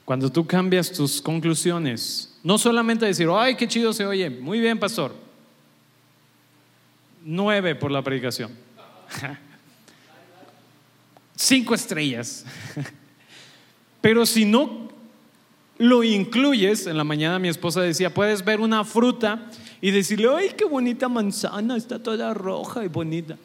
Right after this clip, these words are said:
¿Va a haber una diferencia en tu vida? No. Y cada día que te levantes, "Ay, qué bonita manzana". Hola. <laughs> Así le hacía en la mañana a mi esposa.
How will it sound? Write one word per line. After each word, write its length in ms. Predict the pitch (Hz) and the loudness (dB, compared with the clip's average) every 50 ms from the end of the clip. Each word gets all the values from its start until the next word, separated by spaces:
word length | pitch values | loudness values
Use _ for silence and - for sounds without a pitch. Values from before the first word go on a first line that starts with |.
| - 262 - - 330 294 - - - - 427 330 - 156 | -18 -20 -18 -18 -20 -20 -20 -20 -20 -20 -20 -18 -2 0
¿Va 240 | 180 196 208 208 214 | 2 2 2 2 2
a 40 | 214 | 2
haber 240 | 214 220 220 208 | 2 2 2 4
una 260 | 214 214 214 214 214 208 | 2 2 2 2 2 2
diferencia 680 | 208 208 - - 185 170 175 185 196 196 - 214 208 | 2 0 2 2 2 2 2 2 0 0 0 0 0
en 100 | 208 190 | 0 2
tu 120 | - 196 190 | 2 2 4
vida? 480 | 208 220 214 214 240 285 277 - - - - - - - _ _ _ - - - - - - _ _ | 4 4 4 4 2 0 -2 -6 -12 -16 -18 -20 -20 -20 _ _ _ -20 -20 -20 -20 -20 -20 _ _
No. 240 | 269 320 427 370 170 - - _ _ _ _ _ _ _ _ _ _ _ _ _ _ _ _ _ _ _ _ _ _ _ _ _ _ _ _ _ _ _ | -10 -10 -8 -10 -12 -16 -20 _ _ _ _ _ _ _ _ _ _ _ _ _ _ _ _ _ _ _ _ _ _ _ _ _ _ _ _ _ _ _
Y 120 | - 170 151 | -6 -2 0
cada 260 | - 240 254 254 254 | 2 2 2 2 2
día 140 | 254 247 233 | 2 2 2
que 100 | 247 240 | 2 0
te 100 | 233 226 | 2 0
levantes, 400 | 208 196 202 202 185 185 - 226 | 0 0 0 -2 -4 -4 -4 -2
"Ay, 260 | 240 285 359 415 381 - | -2 0 -2 -2 -2 -2
qué 80 | 370 | -4
bonita 420 | 359 311 277 254 262 254 - - 269 | -4 -2 0 0 0 -2 -2 -4 -6
manzana". 720 | 302 269 226 196 - - - - - - 226 240 196 151 | -4 -4 -6 -6 -6 -8 -10 -10 -10 -10 -10 -10 -10 -8
Hola. 240 | - 277 302 427 480 480 415 381 392 392 381 381 359 349 330 330 311 - - _ - - - - - - - - - - - - | -8 -8 -8 -6 -6 -6 -8 -8 -8 -8 -6 -6 -6 -8 -8 -10 -12 -16 -20 _ -20 -20 -20 -20 -20 -20 -20 -20 -20 -20 -12 -8
<laughs> 260 | 180 165 170 160 143 | -6 -6 -6 -6 -6
Así 200 | 143 151 - 151 | -6 -6 -4 -4
le 120 | 147 160 175 | -4 -4 -4
hacía 200 | 165 - 170 151 | -4 -4 -4 -2
en 60 | 151 | -2
la 80 | 147 | -2
mañana 220 | 139 135 131 127 131 | -2 -2 -2 -2 -2
a 20 | |
mi 100 | 131 131 | -4 -4
esposa. 400 | 123 135 - - 110 117 - - | -6 -8 -10 -10 -10 -10 -10 -12